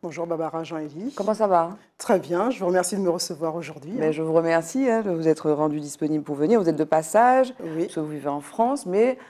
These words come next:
Speaker 2: euh, vous allez nous parler d'association. Mais avant, moi, je voudrais savoir qui vous êtes. Qui êtes-vous ? Est-ce que vous pouvez vous présenter ?
Speaker 1: Bien sûr, je m'appelle, euh, Martine Néry-Soudin, j'ai quarante-sept ans,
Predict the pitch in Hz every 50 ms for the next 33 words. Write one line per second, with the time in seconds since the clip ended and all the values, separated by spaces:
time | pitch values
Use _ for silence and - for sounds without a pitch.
0 | - - - _ _ - - 160 160 160 156 156 156 - - - - - - -
1 | - - - 55 50 - - - - - - - 139 139 160 156 160 165 175 208
2 | 220 202 - 156 147 147 147 170 208 226 202 156 139 143 202 214 214 226 214 -
3 | 196 170 170 165 - - 139 143 - 156 160 160 160 156 220 254 277 254 226 202
4 | 185 180 175 160 170 165 170 160 156 170 185 202 - - - 262 269 269 247 180
5 | 151 175 208 208 170 127 127 135 135 139 139 - _ _ 143 135 135 139 _ _
6 | - 320 302 269 185 151 139 135 135 143 165 196 294 330 220 185 165 170 160 185
7 | 185 180 180 160 165 240 240 269 254 240 - 160 143 - _ - 180 151 156 170
8 | 156 - - - 160 190 214 180 - 185 170 165 170 170 180 170 165 165 160 151
9 | 147 143 156 160 160 - - - 202 190 185 190 208 220 233 220 - - 170 147
10 | 143 143 151 180 208 202 - 175 160 _ - 247 226 226 226 214 196 - - 160
11 | 151 - 135 -